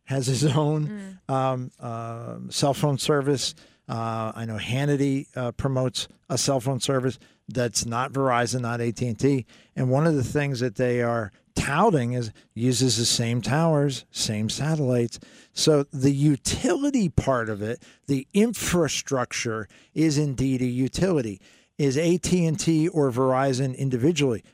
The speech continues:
Speaker 1: a utility? The answer is no. And, and is the competition getting pretty fierce? The answer is yes.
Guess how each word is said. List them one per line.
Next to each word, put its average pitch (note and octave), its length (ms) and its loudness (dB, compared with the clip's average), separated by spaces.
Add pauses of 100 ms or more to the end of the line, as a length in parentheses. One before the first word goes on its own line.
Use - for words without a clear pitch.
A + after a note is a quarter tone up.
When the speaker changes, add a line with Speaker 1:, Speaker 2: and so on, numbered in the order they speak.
(120)
Speaker 1:
a C3 60 -2
utility? A#2+ 500 0
The A#2 80 -2
answer B2 220 -4
is G2 100 -4
no. G#2+ 560 -4 (400)
And, A#2+ 340 -2
and B2+ 160 0
is B2 180 0
the B2 80 2
competition C3+ 760 0
getting A#2+ 340 -2 (380)
pretty D#3 200 2
fierce? F3+ 720 2
The C3 140 -4
answer A#2+ 220 -4
is G2+ 120 -6
yes. G#2+ 880 -6